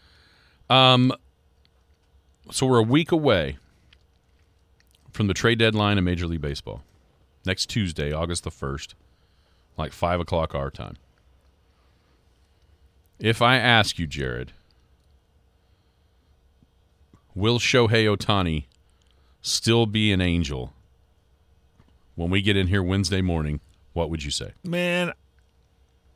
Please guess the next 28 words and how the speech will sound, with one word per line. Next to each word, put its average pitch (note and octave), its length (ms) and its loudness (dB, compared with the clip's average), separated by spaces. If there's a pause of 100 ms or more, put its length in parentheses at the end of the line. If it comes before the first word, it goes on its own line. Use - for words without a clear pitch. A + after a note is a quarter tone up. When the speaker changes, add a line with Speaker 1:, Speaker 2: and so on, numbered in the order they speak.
(920)
Speaker 2:
I, E3 220 -4
I'm F3 180 -2
gonna E3+ 140 -6
stand F3 680 -2
on E3 120 -2
my D3+ 160 -2
ground D3 480 -2
to C3+ 80 -2
say C#3 360 -4 (280)
no, C#3+ 640 -2 (880)
because C#3 240 -8
I C3+ 120 -2
think C#3 340 -8
it B2 100 -8
would C3 160 -8
be, B2+ 400 -8 (2000)
I, - 60 -20 (220)
I, C#3+ 120 -10 (240)
I, - 140 -12 (160)
I D3 100 -4 (180)
get D#3+ 240 2
it. F3 240 0 (420)
You D3 140 -12
don't D3+ 420 -2
want D3+ 280 -6
to - 160 -8
lose C#3 460 -4
him C#3 500 -6